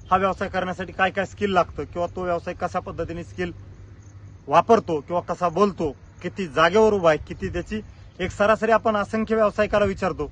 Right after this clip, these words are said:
की, "अ, मला हा धंदा करायचा आहे, तुम्ही सांगता का?" तर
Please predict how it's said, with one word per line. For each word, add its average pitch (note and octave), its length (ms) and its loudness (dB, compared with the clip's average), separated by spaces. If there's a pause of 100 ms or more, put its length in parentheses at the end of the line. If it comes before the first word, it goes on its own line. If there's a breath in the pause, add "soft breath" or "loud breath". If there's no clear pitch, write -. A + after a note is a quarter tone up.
(500)
की, G#3+ 200 0 (440)
"अ, C#3+ 220 2
मला F#3 200 4
हा F#3+ 160 2
धंदा F3+ 260 2
करायचा D3+ 340 0
आहे, C3+ 80 -4
तुम्ही E3 260 -8
सांगता E3 320 -2
का?" C3 220 -4 (520)
तर D#3 100 -4